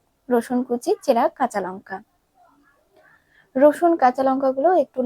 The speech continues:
লাল করে ভেজে নেব। পাকা পাকা লঙ্কাগুলো দিয়েছি, কারণ পাকা লঙ্কাগুলো তরকারিতে দিলে খেতে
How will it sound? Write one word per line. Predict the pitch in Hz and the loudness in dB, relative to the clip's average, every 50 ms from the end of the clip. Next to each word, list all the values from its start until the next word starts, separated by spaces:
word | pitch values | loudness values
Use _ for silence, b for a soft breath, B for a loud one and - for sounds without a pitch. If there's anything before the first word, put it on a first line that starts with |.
| 240 233 | -2 0
লাল | 226 220 226 247 | 0 0 0 -2
করে | 254 - 254 254 254 | -4 -6 -4 -2 -2
ভেজে | 247 - 247 226 - 220 220 | -2 -4 -6 -6 -6 -6 -8
নেব। | 214 214 208 240 294 440 - _ _ _ _ _ _ _ _ _ _ _ _ _ _ _ _ _ _ b b b b b b b b b _ - | -8 -8 -4 -2 -2 -2 -2 _ _ _ _ _ _ _ _ _ _ _ _ _ _ _ _ _ _ b b b b b b b b b _ -4
পাকা | 285 285 302 294 | 0 2 2 4
পাকা | 302 294 294 294 | 4 4 4 4
লঙ্কাগুলো | 285 285 285 285 294 294 285 294 277 294 | 4 4 4 4 4 2 4 4 4 2
দিয়েছি, | 277 254 254 247 247 - - 330 427 - | 2 2 0 -4 -4 -6 -8 -10 -10 -4
কারণ | - 269 233 226 214 220 | 0 0 0 0 -2 -4
পাকা | - 220 214 - 233 233 | -4 -4 -4 -4 -4 -4
লঙ্কাগুলো | 233 226 233 - 233 240 240 240 | -4 -4 -4 -4 -4 -4 -4 -4
তরকারিতে | 247 240 226 220 - 247 240 - 247 247 | -4 -4 -4 -4 -4 -6 -6 -6 -6 -2
দিলে | 254 254 254 | -2 -2 -2
খেতে | - - 302 294 | -2 -2 -2 -2